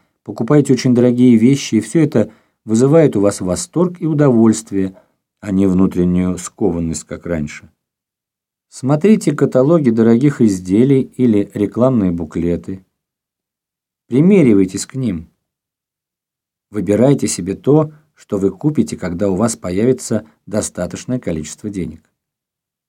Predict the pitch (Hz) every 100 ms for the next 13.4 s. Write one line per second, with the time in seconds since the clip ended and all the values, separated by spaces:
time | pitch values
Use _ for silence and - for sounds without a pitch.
0 | _ _ _ _ _ _ _ 110 120 117
1 | 117 120 120 113 113 117 120 160 151 -
2 | - - - 110 110 117 120 - 120 110
3 | 104 113 - 120 110 98 95 104 107 110
4 | 104 101 104 - 104 98 - 180 180 151
5 | 131 135 123 113 113 107 110 110 107 _
6 | _ _ 101 117 113 123 104 101 98 -
7 | 117 107 92 - _ _ _ _ - -
8 | 101 90 - 87 92 98 95 90 90 90
9 | 90 90 87 - 87 82 98 113 - -
10 | 113 - 92 85 101 101 107 - - -
11 | 85 - 78 - 95 117 - _ _ _
12 | - 110 87 - 92 85 113 127 - 120
13 | 135 127 135 -